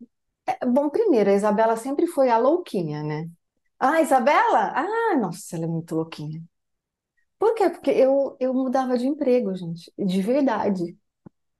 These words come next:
E, e não, eu não dava muito tempo, não, pra falar, "Nossa, que infelicidade." Não, não, tchau, vamos. "Ah, mas você nem tem outro em vista?" Eu não tenho, mas eu tenho certeza que o universo vai me ajudar. Sempre tive essa certeza.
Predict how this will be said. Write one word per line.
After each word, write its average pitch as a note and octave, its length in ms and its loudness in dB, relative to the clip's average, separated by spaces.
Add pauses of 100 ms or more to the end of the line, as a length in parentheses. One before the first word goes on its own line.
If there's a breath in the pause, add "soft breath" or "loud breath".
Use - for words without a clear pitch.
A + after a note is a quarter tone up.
(180)
E, G#3+ 80 0
e A#3+ 400 2
não, C4 360 2
eu C4 100 4
não C#4 120 2
dava D#4 240 4
muito F4 300 -2
tempo, G4 360 -2
não, F#4 160 0
pra E4+ 100 0
falar, C#4 340 2
"Nossa, C4 580 0
que A3+ 100 -4
infelicidade." A#3+ 720 0
Não, F#3 400 0
não, D#3+ 340 -8
tchau, - 220 -10 (140)
vamos. D#3+ 380 -2 (720)
"Ah, B3+ 180 2
mas D4 180 2
você D4+ 120 2
nem F4 200 2
tem F#4 200 4
outro E4 260 2
em D4 100 4
vista?" C4+ 540 0
Eu B3 80 0
não D#4 220 0
tenho, D4+ 260 0
mas D4+ 100 -2
eu D4 60 -8
tenho D#4 140 -2
certeza E4+ 720 0
que D#4+ 80 -4
o D#4 40 2
universo C#4 400 2
vai C#4 100 -2
me C4+ 60 0
ajudar. C4 380 -2 (160)
Sempre E4+ 320 -2
tive A3 200 -4
essa A3 140 -6
certeza. F3+ 560 -6